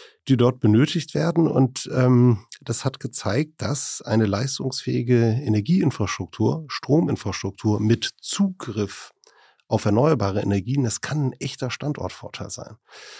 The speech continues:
Und das ist ein Thema, was wir immer wieder im letzten Jahr auch diskutiert haben, auch mit vielen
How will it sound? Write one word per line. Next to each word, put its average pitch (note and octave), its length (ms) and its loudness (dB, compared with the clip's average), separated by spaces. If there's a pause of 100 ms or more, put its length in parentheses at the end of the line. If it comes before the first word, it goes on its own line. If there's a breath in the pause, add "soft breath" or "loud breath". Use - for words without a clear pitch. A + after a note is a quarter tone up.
(140 loud breath)
Und - 0 -
das A#2 180 6
ist C3+ 160 2
ein A#2+ 80 6
Thema, C#3 380 4
was A#2+ 180 -2
wir A2+ 420 4 (120)
immer D#3+ 380 6
wieder C3+ 260 4
im G#2+ 100 4
letzten G#2 300 -2
Jahr G2+ 100 2
auch A2 80 -4
diskutiert - 640 -6
haben, A#2 300 0
auch G2 240 -6
mit A2 140 -2
vielen A2+ 640 4